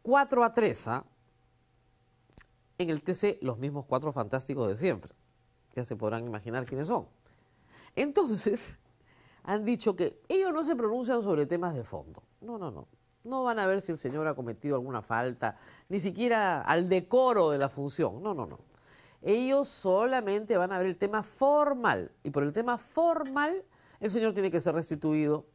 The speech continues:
en la Junta de Fiscales Supremos. Y ustedes dirán, "Bueno, pero ¿qué pasó con el tema penal?".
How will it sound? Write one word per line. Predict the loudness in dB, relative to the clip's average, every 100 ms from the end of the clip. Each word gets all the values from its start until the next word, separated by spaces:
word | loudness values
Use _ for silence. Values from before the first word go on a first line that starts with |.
| -8
en | -2
la | -2
Junta | -2 -4 -4
de |
Fiscales | -4 -4 -2 -2
Supremos. | -8 -12 -14 -16 -20 -20 _ -20 -20 -20 -20 -20 _ -12
Y |
ustedes | -4 0 0
dirán, | 0
"Bueno, | 0 -2
pero | -2 -6
¿qué | -6
pasó | -6 -6 -6
con | -4
el | -2
tema | -2 -2
penal?". | -2 0 0 0 -2